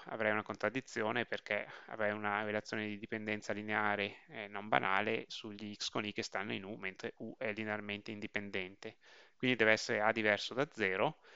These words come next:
ma adesso uso anche il fatto che so che A è invertibile, perché appunto siamo in un anello con divisione, e quindi posso scrivermi X come A alla meno uno per la somma degli A I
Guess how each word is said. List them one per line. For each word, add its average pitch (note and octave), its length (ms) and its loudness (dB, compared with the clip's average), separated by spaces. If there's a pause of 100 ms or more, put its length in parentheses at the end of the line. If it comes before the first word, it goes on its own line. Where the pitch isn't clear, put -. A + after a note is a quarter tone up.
(340)
ma A#2 140 -6 (380)
adesso C3+ 420 8
uso B2+ 140 0
anche A#2 160 2
il C3+ 80 2
fatto - 380 4
che G#2+ 200 0
so A#2 320 4
che G#2 400 2 (840)
A B2+ 260 8
è D3 80 -2
invertibile, A2+ 840 2 (100)
perché A2 340 -4
appunto - 420 -10
siamo G#2+ 240 0
in G#2+ 80 -4
un G#2+ 140 -4
anello G#2+ 280 2
con G#2+ 140 -6
divisione, A#2 720 -2 (360)
e - 140 -4
quindi C3 260 2
posso B2+ 280 2
scrivermi A#2 800 2
X - 420 2
come G#2 480 0 (380)
A A#2+ 160 6
alla G#2 160 4
meno B2+ 240 6
uno A#2 340 2
per G#2+ 560 4
la G#2 140 0
somma G#2 400 -2
degli G#2 500 -2
A A2+ 80 0
I A2+ 320 -4